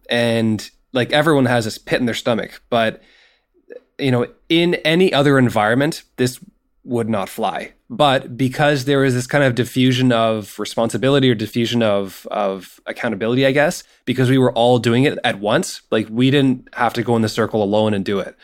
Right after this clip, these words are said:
Everyone else on the same playing field. He just very, very quickly established that it is okay to do this because you're all doing this,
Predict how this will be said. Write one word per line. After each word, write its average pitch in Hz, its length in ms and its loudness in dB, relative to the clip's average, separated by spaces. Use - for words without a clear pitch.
Everyone 147 280 4
else 135 180 2
on 131 60 2
the 120 80 4
same 120 180 2
playing 127 280 2
field. 120 420 2
He 170 220 -2
just 170 280 0
very, 139 300 2
very 135 240 2
quickly 127 300 -2
established 117 600 0
that 107 340 0
it 143 180 2
is 139 160 2
okay 131 280 2
to 117 80 2
do 113 140 0
this 135 160 2
because 117 320 -2
you're 113 120 4
all 104 120 2
doing 123 240 2
this, 143 320 -4